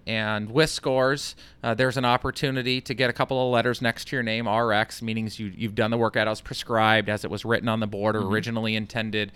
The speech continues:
Speaker 1: Um, and, um, this is in some ways no different than, uh, when people are putting their sales numbers and goals up on a board, and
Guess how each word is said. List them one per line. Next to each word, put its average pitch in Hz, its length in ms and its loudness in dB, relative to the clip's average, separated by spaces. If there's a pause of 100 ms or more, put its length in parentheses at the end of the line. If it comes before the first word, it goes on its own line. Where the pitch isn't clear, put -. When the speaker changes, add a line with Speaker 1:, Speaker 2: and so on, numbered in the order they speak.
(460)
Speaker 1:
Um, 107 500 2 (100)
and, 120 920 4 (520)
um, 104 400 0
this 147 160 0
is 156 160 -2 (340)
in 127 140 -4
some 139 320 0
ways 127 300 2
no 123 260 2
different 120 640 0
than, 101 840 2
uh, 95 260 -2
when 110 140 0
people 127 220 -2
are 113 60 -2
putting 113 380 -2
their 95 240 2
sales 123 380 2
numbers 110 380 0
and 107 140 -2
goals 110 280 2
up 117 120 -2
on 107 140 2
a 104 40 0
board, 101 500 2
and 87 180 -6